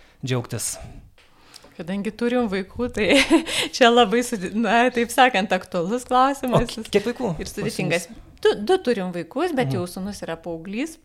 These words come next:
Speaker 1: O, tai jo, va.
Speaker 2: Ir jau buvo tas klausimas, kada parėjo namo ir sako, mes per tikybą kalbėjom apie lytinius santykius. Ir ma-, nu, tev-, tėvų norim pas-, pasitikslint noriu, ar čia tie lytiniai santykiai yra svarbu šeimoje ar ne.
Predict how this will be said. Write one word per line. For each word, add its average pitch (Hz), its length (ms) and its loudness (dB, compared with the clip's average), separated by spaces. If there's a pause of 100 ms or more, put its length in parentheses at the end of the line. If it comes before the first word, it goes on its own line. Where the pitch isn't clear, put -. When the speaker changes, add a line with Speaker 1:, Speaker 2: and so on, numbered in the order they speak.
Speaker 1:
O, 131 160 -2
tai - 140 -14
jo, - 80 -14 (180)
va. 139 160 -10
Speaker 2:
Ir 175 240 -6
jau 165 160 -6
buvo 254 320 -2
tas 233 160 -4
klausimas, 190 560 -4
kada 170 240 -8
parėjo 175 500 -8
namo 175 440 -8
ir 165 60 -8
sako, - 340 -12
mes 165 160 -10
per 180 160 -8
tikybą 170 480 -10
kalbėjom 170 580 -8
apie 170 240 -10
lytinius 170 480 -12
santykius. 175 540 -10 (420)
Ir 185 60 -12
ma-, 190 220 -6 (260)
nu, 196 180 -8
tev-, 185 340 -10
tėvų 208 380 -6
norim 208 320 -4
pas-, 196 260 -10
pasitikslint 185 680 -6
noriu, 170 280 -2
ar 156 60 -6
čia - 140 -10
tie 185 180 -12
lytiniai 185 480 -6
santykiai 196 760 -6 (280)
yra 202 200 -4
svarbu 196 460 -2
šeimoje 294 600 2
ar 240 120 2
ne. 233 260 0